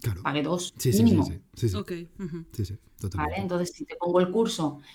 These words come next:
Speaker 2: en el que tú pagas hoy y entras porque te interesa ese curso y luego
Speaker 1: Ujú.
Speaker 2: tienes los demás, te interesa ese curso,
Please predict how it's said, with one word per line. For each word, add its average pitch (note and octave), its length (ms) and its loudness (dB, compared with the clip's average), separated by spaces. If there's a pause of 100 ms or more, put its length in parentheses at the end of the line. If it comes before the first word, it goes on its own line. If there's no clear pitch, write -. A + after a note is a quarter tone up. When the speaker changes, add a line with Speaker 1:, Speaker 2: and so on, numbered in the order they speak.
(120)
Speaker 2:
en E3+ 120 0
el D#3+ 160 2
que D#3+ 100 2
tú F3+ 180 2
pagas F3+ 400 4
hoy G3+ 180 6
y E3 120 2
entras F3 400 2
porque E3+ 240 -4
te D#3+ 60 0
interesa D#3 380 0
ese F3+ 160 0
curso G3+ 300 0
y D3 40 -4
luego C3 140 4
Speaker 1:
Ujú. F3+ 100 4
Speaker 2:
tienes F#3 200 4
los D#3 140 0
demás, D#3 400 -2
te - 240 -20
interesa E3+ 300 -2
ese F#3 140 0
curso, - 380 0